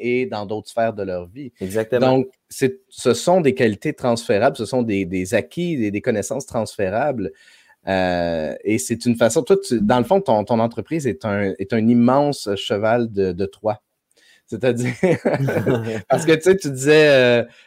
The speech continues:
Speaker 1: euh, puis tu, je, je ré-, je ré-, je réutilise ton exemple de, euh, am-, améliore pas tes notes pour améliorer tes notes, améliore tes notes pour que tes parents, euh, arrêtent de t'achaler. Tout est, est pensé en fonction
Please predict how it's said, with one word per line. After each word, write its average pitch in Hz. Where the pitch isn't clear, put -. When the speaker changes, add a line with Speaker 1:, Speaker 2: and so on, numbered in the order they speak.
Speaker 1:
euh, 107
puis 113
tu, 113
je, 107
je 101
ré-, 120
je 107
ré-, 101
je 104
réutilise 117
ton 117
exemple 117
de, 101
euh, 92
am-, 113
améliore 123
pas 151
tes 135
notes 127
pour 117
améliorer 113
tes 104
notes, 139
améliore 113
tes 110
notes 127
pour 113
que -
tes 98
parents, 110
euh, 95
arrêtent 101
de 98
t'achaler. 107
Tout 175
est, 135
est 120
pensé 120
en 143
fonction 131